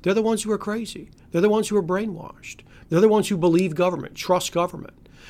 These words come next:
And then there's this huge group of people who, who claim they don't trust government, but then they support having government. <laughs> It makes no sense at all. See, none of this stuff makes any sense. The people who are running around the liberal side run around following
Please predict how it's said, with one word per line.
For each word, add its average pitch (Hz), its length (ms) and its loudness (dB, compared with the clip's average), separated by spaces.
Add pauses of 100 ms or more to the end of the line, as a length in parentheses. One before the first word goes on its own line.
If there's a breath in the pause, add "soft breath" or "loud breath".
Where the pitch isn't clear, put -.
(120 loud breath)
And 202 100 6
then 247 60 10
there's 233 160 4
this 214 240 0
huge 226 180 2
group 208 220 0
of - 100 -10
people 233 380 -4
who, 156 260 2 (220 loud breath)
who 190 80 0
claim 214 300 2
they 175 100 4
don't 180 220 2
trust 208 280 -6
government, 214 460 -4
but 170 100 -2
then 190 140 4
they 180 80 2
support 175 420 -2
having 160 320 -8
government. - 460 -16
<laughs> - 480 -16
It 247 100 4
makes - 180 2
no 311 100 0
sense 233 300 2
at 208 80 2
all. 233 280 -2
See, 180 240 -4 (320 loud breath)
none 247 160 4
of 320 80 2
this 330 100 2
stuff - 300 -2 (180 loud breath)
makes 220 540 -2 (360 loud breath)
any 196 200 2
sense. - 760 -4 (540 loud breath)
The 175 120 0
people 214 300 2
who 190 140 6
are 165 120 6
running 185 280 4
around 170 280 0
the 151 40 -2
liberal 175 320 0
side 147 320 -4
run 170 220 0
around 151 360 -2
following 160 580 -2